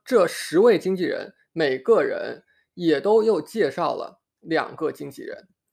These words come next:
好，那这个时候呢，我们就看到第一层十个经纪人，每个给你带来两千八百美元，那么你的收入是两万八千美元。那第二层有一百位经纪人，他们每个给你带来三千两百美元，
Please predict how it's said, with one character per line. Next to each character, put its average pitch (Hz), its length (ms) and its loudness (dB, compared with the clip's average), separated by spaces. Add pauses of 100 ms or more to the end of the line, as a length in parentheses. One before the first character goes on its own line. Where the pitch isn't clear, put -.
(160)
好， 143 360 -4
那 185 120 -4
这 233 260 0
个 139 100 -4
时 135 140 -12
候 147 160 -4
呢， 127 160 -6
我 - 60 -10
们 127 120 -10
就 151 100 -6
看 156 200 -8
到 123 120 -4
第 214 220 -8
一 226 80 -4
层 - 260 -14
十 - 280 -6
个 190 100 2
经 175 160 -2
纪 165 100 -2
人， 90 220 -4 (280)
每 147 200 0
个 208 220 2
给 165 160 -2
你 139 140 -4
带 143 160 -2
来 120 180 -4
两 143 320 -2
千 165 240 -6
八 160 120 0
百 143 120 -4
美 - 100 -8
元， - 220 -8 (260)
那 165 120 -4
么 165 80 2
你 151 120 -4
的 139 120 -6
收 151 200 -2
入 151 200 -2
是 - 180 -10
两 - 220 -8
万 143 200 -2
八 147 180 -4
千 143 180 -8
美 - 100 -10
元。 - 160 -12 (380)
那 190 120 0
第 262 180 0
二 208 160 4
层 139 260 -8
有 - 140 -4
一 208 160 -4
百 - 300 -4
位 185 180 6
经 147 180 -6
纪 143 100 -8
人， - 140 -6 (380)
他 220 160 -2
们 190 160 4
每 143 220 -6
个 160 280 0
给 147 140 -4
你 151 100 -6
带 147 140 -4
来 - 160 -6
三 175 220 -6
千 170 180 -6
两 139 160 -6
百 143 100 -6
美 - 140 -10
元， - 180 -10